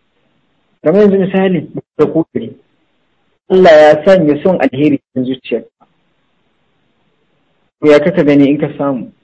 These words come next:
sai ka kama ta ka sa. A gane ne ko? Wannan kenan. Za ka ga mai, mai son aikin alheri ko bai da kofar yana wa mutane alƙawalla ba, a kama ba. Amma saboda yana son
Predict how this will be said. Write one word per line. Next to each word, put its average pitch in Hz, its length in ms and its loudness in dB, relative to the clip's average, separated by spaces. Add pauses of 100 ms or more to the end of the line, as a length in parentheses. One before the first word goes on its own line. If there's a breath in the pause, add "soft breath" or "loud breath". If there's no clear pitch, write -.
(160)
sai - 80 -12
ka - 80 -20
kama 107 320 -14
ta - 80 -20 (160)
ka 117 160 -20
sa. 107 240 -18 (180)
A 123 60 -16
gane 127 240 -8
ne 113 140 -14
ko? - 180 -20 (800)
Wannan 131 260 -2 (100)
kenan. 113 240 -12 (260)
Za 156 120 -4
ka 180 120 2
ga 165 120 0
mai, 156 280 0
mai 151 240 0
son 196 160 -4
aikin 180 320 -6
alheri 147 480 -4
ko 202 140 2
bai 196 120 4
da 156 80 2
kofar 175 300 -4
yana 160 320 2
wa - 20 2
mutane 139 300 -2
alƙawalla 123 480 -2
ba, 135 60 -4 (100)
a 185 80 -4
kama 185 320 0
ba. 113 160 -6 (640)
Amma 151 240 -8
saboda 160 280 -4
yana 131 200 -4
son 127 100 -8